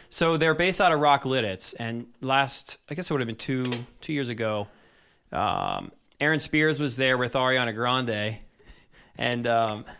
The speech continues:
<laughs> Liquid Death. <laughs> Your sponsor for this Adam Gray episode. <laughs>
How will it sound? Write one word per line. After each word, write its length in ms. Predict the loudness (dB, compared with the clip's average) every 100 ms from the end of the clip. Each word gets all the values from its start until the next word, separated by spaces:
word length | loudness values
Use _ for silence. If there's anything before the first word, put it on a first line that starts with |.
| -10
<laughs> 180 | -8 -8
Liquid 240 | -6 -4
Death. 240 | -2 -4 -8 -20 -20 -20 -14 -12
<laughs> 80 | -8 -8 -10 -18 -14 -14 -4
Your 100 | -4
sponsor 440 | 0 2 2 2 -2
for 160 | -2
this 200 | -2 2
Adam 220 | 2 2
Gray 160 | 0 -2
episode. 500 | -2 -6 -6 -6 -6
<laughs> 60 | -10